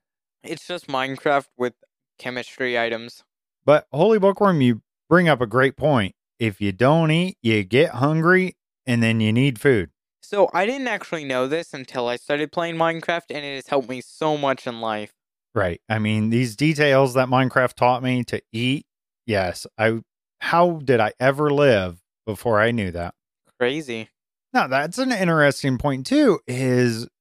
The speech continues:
Speaker 2: do people learn how to build real-life buildings based on what they're doing in Minecraft?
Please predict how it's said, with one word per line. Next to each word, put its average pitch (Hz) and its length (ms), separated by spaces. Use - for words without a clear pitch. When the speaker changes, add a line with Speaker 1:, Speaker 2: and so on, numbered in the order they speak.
Speaker 2:
do 202 260
people 147 640
learn 131 580
how 147 260
to 120 500
build 139 320
real-life 151 920
buildings 131 800
based 202 340
on 139 180
what 147 160
they're 151 140
doing 147 300
in 123 100
Minecraft? 135 640